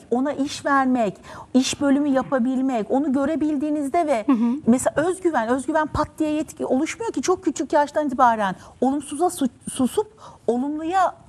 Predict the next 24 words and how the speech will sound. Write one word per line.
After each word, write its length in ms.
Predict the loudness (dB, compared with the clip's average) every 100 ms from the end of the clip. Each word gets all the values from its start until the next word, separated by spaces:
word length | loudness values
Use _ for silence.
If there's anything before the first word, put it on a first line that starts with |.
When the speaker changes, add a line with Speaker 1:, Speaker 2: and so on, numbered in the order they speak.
| -2
Speaker 1:
destekleyen 800 | -2 -2 -4 -4 -2 0 2 0
bir 120 | 0
iletişim 580 | 0 0 0 -6 -4 -2
diliyle 340 | 0 0 0
konuşup 460 | -2 -2 -2 0 -2 -4 -14 -8 -2 0
onu, 400 | 2 0 -2 -4 -10 -8 0
e, 80 |
yaptığını 640 | 2 4 2 0 -2 0 0
görür 400 | 0 0 0 0
ve 180 | 0 0
onu 340 | 0 0 0
över 420 | 0 2 0 0
bir 100 | -2
şekilde 460 | -2 -2 0 0 4
büyüttüğümüzde 560 | 4 2 0 -2 -2 0
ezgü-, 300 | 0 -2 0
özgüveni 520 | -2 -2 -4 -2 -2
geliştiriyoruz. 580 | 0 -2 -2 -2 -2 2
Ama 220 | 2 2
işe 200 | 0 -2
yarar 360 | 2 4 2 0
kılarak 440 | -2 0 0 -2
da 140 | -4 -6 -8 -20 -4
çamaşırı 680 | 0 0 0 0 2 0